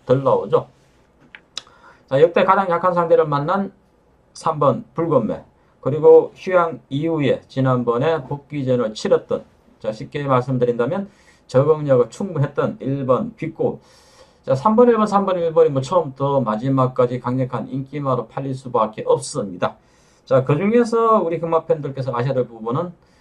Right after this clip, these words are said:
자, 늘 그래왔듯이 또다시 인기마로 팔리고 자멸할 수 있는, 뭐 그러지는 않겠습니다만은,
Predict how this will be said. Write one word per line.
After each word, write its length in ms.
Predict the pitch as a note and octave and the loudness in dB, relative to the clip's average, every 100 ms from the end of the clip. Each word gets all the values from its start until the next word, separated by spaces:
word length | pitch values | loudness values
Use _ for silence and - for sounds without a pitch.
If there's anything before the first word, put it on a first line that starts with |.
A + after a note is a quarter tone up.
| _ _ | _ _
자, 160 | - | -4
늘 360 | - - A#3+ A#3+ | 0 4 4 4
그래왔듯이 1040 | D3 C#3 C#3 C3+ A#2+ A2+ A2 E3 F3+ E3+ - | 2 2 4 2 0 -4 -4 -6 -4 -4 -6
또다시 460 | G3 B3 B3 A3 | -4 -2 -2 -4
인기마로 520 | D#3 D#3+ F3 E3 D3 C3+ | -8 -10 -4 -4 -4 -6
팔리고 600 | D3 C3+ C3 B2 F3 F3+ | -6 -2 -2 -2 -4 -4
자멸할 420 | A#2 B2+ C#3+ C3+ | -4 -4 0 0
수 240 | C3 A#2+ | -2 -8
있는, 440 | A2 G#2+ D3 - - _ _ _ _ _ | -4 0 0 0 -6 _ _ _ _ _
뭐 160 | - B2 | -14 -2
그러지는 320 | C3 D#3 G3+ | 0 0 -2
않겠습니다만은, 680 | B2+ - C#3 C3+ C3+ D3 - | -4 -6 -6 -2 0 -2 -4